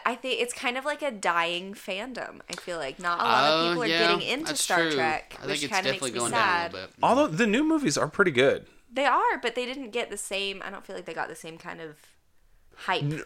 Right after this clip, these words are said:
Speaker 2: Right.
Speaker 3: well,
Speaker 1: that
Speaker 3: they
Speaker 1: other ones
Speaker 3: kinda
Speaker 1: have.
Speaker 3: picked a bad time to do a really good reboot 'cause
Speaker 1: That's true.
Speaker 3: everyone's so into the superhero stuff and like, "Yeah, let's do it." And then
Speaker 2: They need to,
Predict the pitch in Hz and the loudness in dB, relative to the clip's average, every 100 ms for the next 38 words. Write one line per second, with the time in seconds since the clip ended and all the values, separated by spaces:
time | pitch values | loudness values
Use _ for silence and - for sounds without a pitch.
0 | - 101 101 185 170 139 156 156 139 196 | -8 0 8 12 12 12 6 4 0 2
1 | 254 147 131 - - - - 101 101 98 | 4 2 -2 -8 -8 -6 -4 0 2 2
2 | 95 95 90 71 - - _ _ - 92 | 0 -2 -2 -4 -14 -16 _ _ -8 -6
3 | 90 170 110 104 107 98 123 135 156 151 | -4 -2 0 0 0 0 2 2 2 -2
4 | 190 165 - - 131 123 113 131 117 107 | -8 -6 -4 4 6 6 4 4 2 0
5 | 92 - 165 160 170 165 160 151 156 151 | -2 0 2 4 6 6 6 2 2 2
6 | 110 113 127 - 226 220 202 202 - 233 | -2 -6 -6 -6 -2 -2 -2 -6 -12 -12
7 | 214 - 113 110 101 - - - 104 135 | -12 -10 -8 -8 -8 -18 -20 -6 0 2
8 | 139 | 2